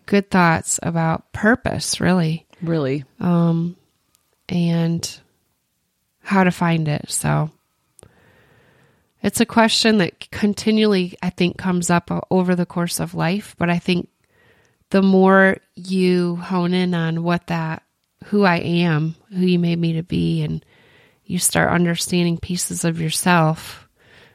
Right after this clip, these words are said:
Speaker 1: um, I think it gets easier the older you get, you
Speaker 2: Well,
Speaker 1: know?
Speaker 2: and I think it, like, it draws us way back to our very first podcast, which would have been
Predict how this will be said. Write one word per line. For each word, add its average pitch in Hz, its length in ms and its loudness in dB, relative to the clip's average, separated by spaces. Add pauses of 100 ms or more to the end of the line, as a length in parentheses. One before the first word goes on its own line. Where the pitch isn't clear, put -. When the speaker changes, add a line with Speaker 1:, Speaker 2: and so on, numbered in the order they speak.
(160)
Speaker 1:
um, 165 420 -2 (600)
I 185 80 -4
think 180 220 -4
it - 120 -6
gets - 260 -6
easier 165 400 -2
the 160 100 -2
older 160 240 -4
you 156 160 -4
get, - 320 -6 (340)
you 175 180 -2
Speaker 2:
Well, - 140 4
Speaker 1:
know? 185 60 -2
Speaker 2:
and 208 100 0
I 202 60 0
think 254 260 -2
it, - 260 -2
like, 165 220 -4
it 151 120 -2
draws 170 320 4
us 180 160 -2
way 156 220 2
back 170 260 2
to 151 100 0
our 143 80 0
very 156 320 2
first 156 360 -4
podcast, 160 640 0
which 156 180 -6
would 160 100 -2
have 151 80 -4
been 143 300 -2